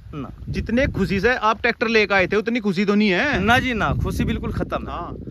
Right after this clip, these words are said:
Speaker 2: आदमी का दिमाग खराब वैसा हो जाए जब कोई चीज का सम-, अ, समाधान नहीं होता।
Speaker 1: हाँ जी।
Speaker 2: दोस्तों, इन्हें थोड़ा फेमस करो और किसानों का साथ दो।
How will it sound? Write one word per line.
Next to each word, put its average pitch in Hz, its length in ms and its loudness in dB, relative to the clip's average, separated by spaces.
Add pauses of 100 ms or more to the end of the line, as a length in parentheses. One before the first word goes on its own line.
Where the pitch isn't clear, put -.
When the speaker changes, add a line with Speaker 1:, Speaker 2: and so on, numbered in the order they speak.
(160)
Speaker 2:
आदमी 208 280 0
का 247 80 2
दिमाग 233 280 2
खराब 185 240 0
वैसा 180 240 2
हो 190 80 0
जाए 170 160 2
जब 202 200 -4
कोई 226 140 2
चीज 208 240 -6
का 220 140 0
सम-, 214 180 -6
अ, 196 140 -2
समाधान 165 420 0
नहीं 196 120 -2
होता। 190 300 -4 (100)
Speaker 1:
हाँ 143 220 -6
जी। 104 160 -18 (720)
Speaker 2:
दोस्तों, 226 420 2
इन्हें 233 240 2
थोड़ा 214 160 2
फेमस 185 280 2
करो 220 300 -2 (380)
और 220 220 0
किसानों 214 400 2
का 247 80 2
साथ 202 240 2
दो। 143 280 -6